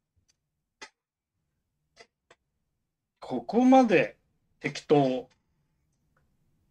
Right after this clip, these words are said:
Speaker 2: 亜細亜大学よ、行かれ。
Speaker 1: <laughs>
Speaker 2: 亜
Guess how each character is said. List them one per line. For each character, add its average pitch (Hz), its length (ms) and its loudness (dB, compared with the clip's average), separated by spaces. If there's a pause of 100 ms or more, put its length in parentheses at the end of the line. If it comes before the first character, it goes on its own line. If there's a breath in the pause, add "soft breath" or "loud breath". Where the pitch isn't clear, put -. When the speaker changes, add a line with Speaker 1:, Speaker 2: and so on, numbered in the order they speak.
(1120)
Speaker 2:
亜 123 40 -10
細 180 260 -4
亜 165 60 -4
大 165 240 2
学 143 240 -4
よ、 123 140 -4
行 117 100 -12
か 139 120 -4
れ。 - 160 -8 (1900)
Speaker 1:
<laughs> - 20 -18
Speaker 2:
亜 160 60 -4